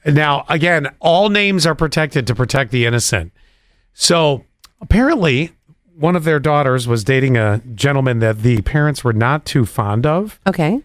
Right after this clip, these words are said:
Speaker 1: And being the fact that he knows a lot of places where not to go to get certain products,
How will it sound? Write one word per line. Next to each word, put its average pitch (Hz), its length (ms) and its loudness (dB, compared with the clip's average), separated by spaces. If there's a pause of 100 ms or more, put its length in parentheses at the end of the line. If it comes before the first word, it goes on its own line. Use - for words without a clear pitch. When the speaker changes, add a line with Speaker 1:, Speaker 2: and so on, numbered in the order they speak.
Speaker 1:
And 120 120 0
being 180 180 2
the 143 80 2
fact 139 280 -2
that 107 120 -2
he 190 180 4
knows 110 520 2 (140)
a 127 60 2
lot 139 240 2
of 147 60 -4
places 151 500 0
where 117 240 2
not 110 360 0
to - 80 -4
go 147 280 0
to 143 120 -4
get 123 200 0
certain 143 360 -2
products, 135 600 0